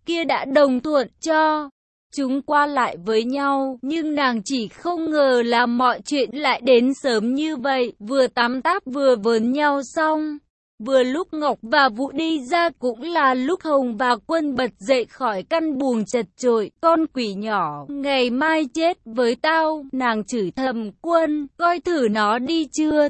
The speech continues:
Vừa cởi chiếc áo ướt đẫm mồ hôi ra, Quân vừa hé cửa nhìn ra bên ngoài, giờ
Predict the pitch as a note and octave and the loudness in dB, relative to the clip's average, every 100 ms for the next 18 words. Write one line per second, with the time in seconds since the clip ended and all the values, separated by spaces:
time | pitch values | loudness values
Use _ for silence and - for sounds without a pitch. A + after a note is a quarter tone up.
0 | G3 A#3+ A#3 - E4 A3 - A#3+ B3 A#3 | 0 2 2 2 0 0 -2 -10 0 2
1 | A3+ - D4+ G4 A#3+ A#3+ F#3+ B3 D4 C4+ | 2 0 -4 -6 -2 0 0 -2 0 2
2 | G#3+ A3 C#4 D4 D4 C4+ - _ _ _ | 2 2 2 4 2 -4 -12 _ _ _
3 | A#3 C#4+ C#4 C#4 C4+ B3 _ _ D4+ D#4+ | -6 0 2 2 0 -6 _ _ 0 0
4 | D4 A#3 C4 A3+ A3 A3+ A#3 D4 A#3 G#3+ | 0 -2 0 2 0 -4 -4 -2 -2 0
5 | A#3 C4+ C4 A3 D#4+ D#4+ C#4 E4+ D#4 D4 | 0 0 0 0 2 2 2 2 0 -2
6 | C4+ A#3+ A3 - A3+ C#4+ C#4 | 0 0 -2 -6 2 6 6